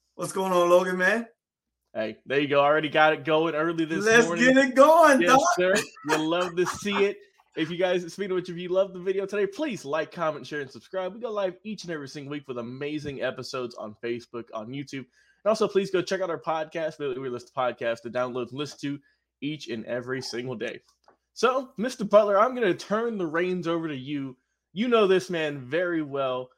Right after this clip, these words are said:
Speaker 2: Please let the people at home know who might not know a whole lot about Mister Bowden or historians,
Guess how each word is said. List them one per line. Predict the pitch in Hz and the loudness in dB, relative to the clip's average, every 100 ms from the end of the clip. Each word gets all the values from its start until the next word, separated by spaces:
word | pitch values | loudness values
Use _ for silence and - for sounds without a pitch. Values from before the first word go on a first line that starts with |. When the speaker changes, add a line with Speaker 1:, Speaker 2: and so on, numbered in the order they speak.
| _ _ | _ _
Speaker 2:
Please | 214 202 147 135 | -2 0 -2 -2
let | 247 247 | -2 -2
the | |
people | - 254 247 202 | -4 -6 -2 -4
at | - | -4
home | 175 175 170 | -4 -4 -4
know | 156 151 | -4 -4
who | 139 127 110 | -6 -10 -6
might | 120 156 | -6 -4
not | 156 135 | -4 -4
know | 135 143 135 | -4 -4 -6
a | |
whole | - 160 175 | -6 -6 -4
lot | 165 165 | -4 -4
about | 156 151 | -6 -6
Mister | 160 - | -8 -10
Bowden | 151 156 143 | -4 -4 -2
or | 131 | -8
historians, | 147 156 - 170 170 165 131 120 - | -6 -6 -4 -2 0 0 -2 -6 -10